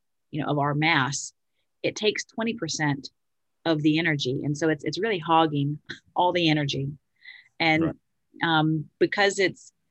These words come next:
Speaker 1: you know, it's, it's complex and high functioning, uh, and it can appropriate that energy, you know, it deserves it. However,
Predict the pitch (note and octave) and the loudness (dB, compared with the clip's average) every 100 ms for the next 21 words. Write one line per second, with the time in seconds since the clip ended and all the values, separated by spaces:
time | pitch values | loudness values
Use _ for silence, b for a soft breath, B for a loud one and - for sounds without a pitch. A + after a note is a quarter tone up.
0 | _ _ - G3 F3 D#3+ A2+ D#3+ - - | _ _ -4 -2 2 2 2 0 -2 -8
1 | D#3+ - D3 D3 G#3 F#3 F#3 - D3+ D#3 | -8 -2 -2 0 2 4 2 -2 -2 0
2 | D3+ D#3 F3 D#3+ E3+ D#3+ D#3+ D3+ _ _ | -2 -2 -6 -4 -2 -2 0 -2 _ _
3 | - D3 C#3+ - D#3 D3+ - _ _ _ | -6 -2 -2 -2 0 0 -2 _ _ _
4 | - F3+ D#3+ D3+ D3 - A#3+ C4+ E3+ D3+ | -12 -2 -2 -2 -6 0 0 2 4 4
5 | D3 - - _ _ _ - D#3+ - D#3+ | 2 -2 -20 _ _ _ 0 2 2 0
6 | D3+ D3 D3 D3+ D3+ D3 - D3 - D3+ | 2 0 0 2 2 0 -2 -4 -4 -2
7 | D3 D#3+ G3 G3+ F3 D#3 D3 _ _ _ | 0 2 4 2 0 -2 -2 _ _ _
8 | _ _ - E3+ F3 G3 G3 D3+ D3 | _ _ -4 2 4 4 4 0 -2